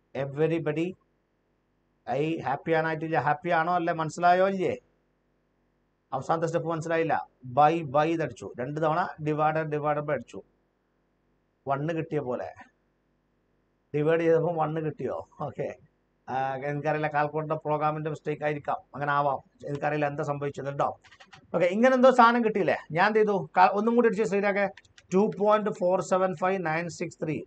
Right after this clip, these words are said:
divide, divide, equal അടിച്ച്. Divide, divide, equal അടിച്ചിട്ട് into ഇരുപത്തിനാല് ലക്ഷത്തി എഴുപത്തയ്യായിരത്തി തൊള്ളായിരത്തി അറുപത്തിമൂന്ന്. ഓക്കെ, കണ്ടോ? answer കിട്ടിയല്ലോ, എൻ്റെ കയ്യിൽ കിട്ടി.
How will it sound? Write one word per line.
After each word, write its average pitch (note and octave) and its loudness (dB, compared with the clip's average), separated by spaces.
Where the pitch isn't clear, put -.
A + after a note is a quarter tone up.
divide, F3 2
divide, D3+ 0
equal C#3 -4
അടിച്ച്. G2+ -8
Divide, D#3 -2
divide, D#3 -2
equal D#3+ -6
അടിച്ചിട്ട് D#3 -4
into E3 0
ഇരുപത്തിനാല് E3+ -2
ലക്ഷത്തി D#3 -8
എഴുപത്തയ്യായിരത്തി D3+ -4
തൊള്ളായിരത്തി C#3+ -4
അറുപത്തിമൂന്ന്. C3 -8
ഓക്കെ, F#3 -4
കണ്ടോ? F3 -6
answer F3 -4
കിട്ടിയല്ലോ, E3+ -4
എൻ്റെ D#3 -6
കയ്യിൽ A3 -2
കിട്ടി. G#2+ -12